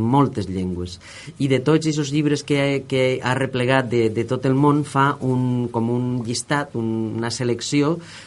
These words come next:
dels més bons que s'han publicat en tot el món en eixe any, o en eixos dos anys. I este, eh, era, és Vi-, Mirlo Blanco també, eh? O sea, este és White Raven, Premi White Raven, amb, a més amb una menció especial.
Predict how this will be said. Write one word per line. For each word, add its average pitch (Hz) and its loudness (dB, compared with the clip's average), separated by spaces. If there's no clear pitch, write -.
dels 117 0
més 135 4
bons 151 2
que 135 -2
s'han 135 0
publicat 131 0
en 117 2
tot 131 0
el 127 0
món 135 2
en 113 0
eixe 110 0
any, 90 -2
o 110 2
en 117 2
eixos 110 -4
dos 107 0
anys. 95 -2
I 165 4
este, 160 2
eh, 123 0
era, 117 0
és - -6
Vi-, 135 2
Mirlo 127 2
Blanco 104 2
també, 85 -6
eh? 120 -2
O 98 -2
sea, 104 -2
este 107 -2
és 107 -4
White 110 4
Raven, 131 0
Premi 117 2
White 113 2
Raven, 139 2
amb, 135 4
a 120 0
més 156 2
amb 135 0
una 156 4
menció 117 0
especial. 90 -6